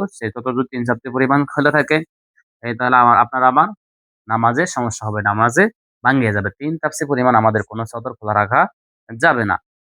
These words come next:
তারপর দশ নম্বর আছে মুক্তাদি ব্যতীত অপর লোকের লোকমা নেওয়া। মুক্তাদি ব্যতীত আমরা অপর কাউ লোকমা নিতে পারবো না। দেখুন, আমি ইমাম, ইমাম করতে, ইমামতি করতেছি, পাশে আমার ভুল হয়েছে, আমার মুসলিম কেরাম যারা আছে, আমার, আহ,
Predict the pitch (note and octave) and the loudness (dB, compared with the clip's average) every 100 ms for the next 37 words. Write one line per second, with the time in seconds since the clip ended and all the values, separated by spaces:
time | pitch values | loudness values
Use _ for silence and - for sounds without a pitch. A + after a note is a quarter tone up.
0 | - B2+ D#3 C#3+ C3+ D#3+ D#3 D3+ D#3+ C#3 | -14 -10 -4 -2 0 2 2 2 2 2
1 | C3+ - D#3 D#3+ C#3+ A#2+ B2+ D3 B2+ A#2 | 2 0 -4 -2 -2 -4 -4 0 2 0
2 | B2+ B2 B2 D3+ A#2+ A2 - G#2+ A#2 G#2 | -4 -2 -2 -2 -2 -2 -2 2 4 4
3 | _ _ _ _ _ A#2 C3+ C3+ _ D#3 | _ _ _ _ _ -2 0 0 _ 0
4 | D3+ D#3+ C3+ C3+ D3+ C3+ C3 B2 C#3 - | 2 2 0 0 2 4 4 4 4 0
5 | D3 - A#2 B2+ B2+ A#2 A#2+ G#2+ G#2 G#2+ | -8 -2 2 2 2 -2 -4 -8 -8 -6
6 | G#2+ A#2+ A#2 B2 B2 A#2 A#2 B2 C#3 C#3+ | -2 0 4 2 2 -2 2 2 2 0
7 | C3 B2+ B2+ C3 - C#3+ C3+ C3+ C#3 D3+ | -2 -2 -2 -6 -10 -6 -2 -2 -2 -4
8 | D3+ D3+ E3 C3+ A#2+ A2+ C3+ B2+ A2+ A#2+ | -4 -6 -6 -2 -2 -2 2 2 4 2
9 | A2+ G#2 D#3 C3 A#2+ G#2 - C#3 A#2+ B2 | 2 2 4 4 0 0 2 4 6 4
10 | A#2 A2+ - C3+ D3 C#3+ - A2+ A2+ G#2 | 0 -8 -8 -2 0 0 -2 -2 -2 0
11 | G#2 G#2 G#2 C#3+ F#3 - _ _ - A#2 | 2 2 0 -4 -4 -8 _ _ -8 0
12 | A#2+ A#2+ A#2 - _ _ - A2+ A2+ | 4 4 2 -4 _ _ -8 -4 -4